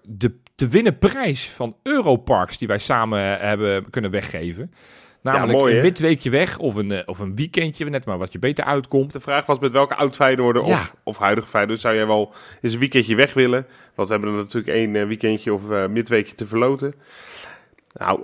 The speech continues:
Speaker 2: we moesten best, we hebben veel inzendingen gehad. Sommige ook zeer creatief en leuk bedacht. Dus we moesten echt even, even nadenken.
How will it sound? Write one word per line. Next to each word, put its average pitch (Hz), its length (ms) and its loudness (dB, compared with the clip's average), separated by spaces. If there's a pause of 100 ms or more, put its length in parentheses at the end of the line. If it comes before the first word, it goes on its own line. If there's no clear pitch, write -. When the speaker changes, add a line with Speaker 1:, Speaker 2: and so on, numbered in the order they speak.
(140)
Speaker 2:
we - 80 -8
moesten 190 300 0
best, 175 200 6
we 143 60 -2
hebben 139 240 4
veel 156 220 6
inzendingen 131 460 4
gehad. 123 440 0 (160)
Sommige - 360 -2
ook 113 180 0
zeer 196 280 2
creatief 120 480 -2
en 127 100 2
leuk 120 160 2
bedacht. 110 400 -4
Dus 131 160 -10
we 151 80 0
moesten 147 520 0 (200)
echt - 200 -4
even, 113 460 0
even - 200 -2
nadenken. 127 520 2